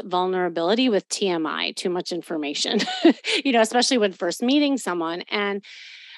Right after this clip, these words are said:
the difference, and this is what I teach a lot of my clients, is that you're right. Like, you're not gonna go on a first date and say, "Let me tell you about my childhood and what it means to me." Um,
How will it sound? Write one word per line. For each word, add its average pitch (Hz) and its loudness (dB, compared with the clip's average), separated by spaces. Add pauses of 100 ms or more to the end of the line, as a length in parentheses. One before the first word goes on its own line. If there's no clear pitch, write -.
(120)
the 254 2
difference, 214 2
and 208 0
this 226 -2
is 240 -4
what 202 0
I 180 -2
teach 196 -8
a 190 -4
lot 190 0
of 185 0
my 170 -2
clients, 170 -4
is 190 -2
that 180 2
you're 220 2
right. 165 0
Like, 202 -2
you're 247 2
not 277 4
gonna 247 0
go 202 0
on 185 0
a 180 -4
first 180 -6
date 160 -2
and 180 -6
say, 185 -4
"Let 185 -2
me 190 0
tell 190 -2
you 175 4
about 165 0
my 165 -2
childhood 160 -4
and 151 -4
what 156 -4
it 147 -4
means 160 -4
to - -4
me." 220 2 (400)
Um, 208 2